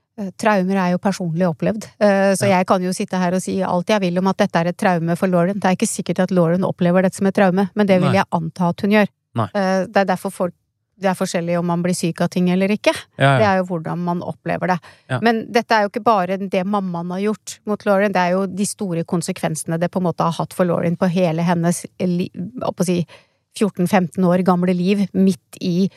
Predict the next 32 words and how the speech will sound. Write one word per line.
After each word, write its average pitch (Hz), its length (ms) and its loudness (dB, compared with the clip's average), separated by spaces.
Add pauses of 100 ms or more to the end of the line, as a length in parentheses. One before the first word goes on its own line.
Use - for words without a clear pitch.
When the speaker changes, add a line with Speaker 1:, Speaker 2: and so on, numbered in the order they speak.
(220)
Speaker 1:
puberteten, 190 760 0
hvor 180 120 -2
selvtil-, 170 800 -2
selvfølelsen 175 720 -2
din 175 140 0
skal 185 200 0
utvikles, 185 560 -2
selvkompetansen 170 1000 -2
din, 202 180 -2
selvfølelsen 175 680 -2
din, 196 200 0 (280)
Speaker 2:
Mm. 123 260 0
Speaker 1:
det, - 140 2
empatien 180 640 0
din 196 180 2
overfor 175 320 0
alle 180 140 2
andre 180 200 0
mennesker 180 340 -2
skal 175 260 0
utvikle 180 340 -2
seg. 233 140 2 (320)
Hun 202 120 2
Speaker 2:
Ja. 196 60 4
Speaker 1:
har 175 140 4
jo 196 240 -2 (400)
opplevd 185 520 -2
sånn 185 300 -2
som 196 300 -2 (640)
jeg 190 600 0 (600)
ser 196 280 0
det, 240 160 4